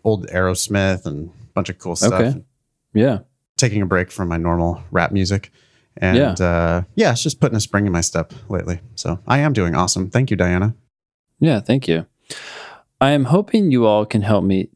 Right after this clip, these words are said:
Speaker 2: decide if I should take the L sat once more. I took the L sat back in June and scored a one forty-six. So naturally, I decided to take it again in November and received a score of one fifty-three." By the way,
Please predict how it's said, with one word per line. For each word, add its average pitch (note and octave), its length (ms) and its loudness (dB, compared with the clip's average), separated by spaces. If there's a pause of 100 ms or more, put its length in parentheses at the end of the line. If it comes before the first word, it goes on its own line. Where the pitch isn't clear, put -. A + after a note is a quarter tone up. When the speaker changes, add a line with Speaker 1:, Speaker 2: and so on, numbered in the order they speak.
Speaker 2:
decide B2+ 520 2
if - 120 -4
I A2 80 4
should G2+ 180 -2
take A#2 220 2
the G2 100 4
L F#2+ 140 2
sat - 260 2
once D#2+ 320 -2
more. C#2 400 -2 (640)
I F#2 80 0
took A2 200 0
the A#2+ 100 4
L G#2 140 4
sat A2 260 0
back E2+ 240 0
in G2+ 140 2
June F2+ 500 0
and F#2 160 0
scored F2 300 0
a F#2+ 80 4
one E2 240 2
forty-six. - 800 -2 (120)
So - 200 0
naturally, C3+ 440 2
I F2+ 80 4
decided F2+ 460 2
to F#2+ 80 -6
take F2 180 2
it F#2+ 100 2
again E2 280 2
in E2+ 100 2
November G2+ 600 2 (640)
and B2 160 4
received A#2+ 560 2
a A2+ 60 4
score G#2 340 2
of G2+ 120 0
one F2 160 2
fifty-three." C#3+ 600 2 (1000)
By D3+ 100 4
the D3+ 100 4
way, A2+ 280 2